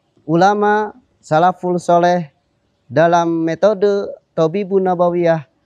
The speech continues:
kesembuhan yang disyaratkan oleh baginda Nabi Muhammad sallallahu alaihi wasallam dari setiap sabda-sabda beliau, bahwasannya puasa ini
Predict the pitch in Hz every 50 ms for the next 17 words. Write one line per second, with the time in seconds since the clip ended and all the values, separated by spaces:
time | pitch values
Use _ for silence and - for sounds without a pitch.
0 | _ _ _ _ _ _ _ - 156 - - 156 160 156 180 180 180 175 180 175
1 | 175 175 180 180 185 175 _ _ _ _ _ _ _ _ _ - 147 160 160 160
2 | 151 147 - - 160 160 170 185 - _ - 180 175 170 156 165 165 170 160 160
3 | 156 151 175 196 185 180 170 170 160 165 160 160 160 170 175 180 175 165 156 -
4 | 156 151 156 156 156 147 147 - 156 151 156 160 165 175 180 175 190 190 - _
5 | _ _ _ _ _ _ 131 147 151 151 - - 156 - - 170 180 196 202 208
6 | 202 - _ _ _ _ _ _ _ _ - 196 185 170 156 165 165 160 - -
7 | 170 160 156 156 147 156 - - 139 147 147 160 160 156 156 160 165 180 185 196
8 | - _ _ _ _ _ - _ - 139 143 160 165 170 - - 180 190 202 202
9 | 202 208 208 208 - _ _ _ _ _ _ - 151 170 180 180 175 - 185 180
10 | 175 185 196 196 214 220 226 233 233